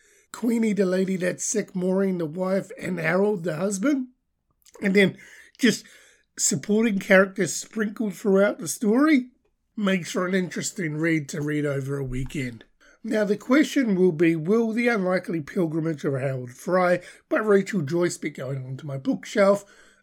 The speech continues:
Unfortunately not. Now, I got given this book, so I'm actually gonna pass it forward. I'm gonna give this to my best mate, see if he wants to read it.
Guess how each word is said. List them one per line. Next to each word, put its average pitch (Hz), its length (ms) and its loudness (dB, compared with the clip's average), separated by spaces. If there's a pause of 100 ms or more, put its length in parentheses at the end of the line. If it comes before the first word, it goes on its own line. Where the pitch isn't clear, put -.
Unfortunately 190 580 -2
not. 160 500 -4 (100)
Now, 185 300 2 (420)
I 233 160 6
got 233 140 6
given 180 300 2
this 143 160 -6
book, 156 360 -8 (500)
so 180 540 0 (120)
I'm 196 440 2
actually 180 500 -2
gonna 170 220 -2
pass 175 340 -4
it 180 80 -10
forward. 175 400 -4 (160)
I'm 175 140 -10
gonna 151 160 -6
give 147 140 -6
this 151 200 -6
to 160 160 -14
my 143 220 -8
best 151 280 -8
mate, 190 260 -4
see 190 120 -8
if 147 60 -10
he 165 80 -8
wants 160 300 -8
to 196 80 -14
read 240 200 0
it. 226 220 -2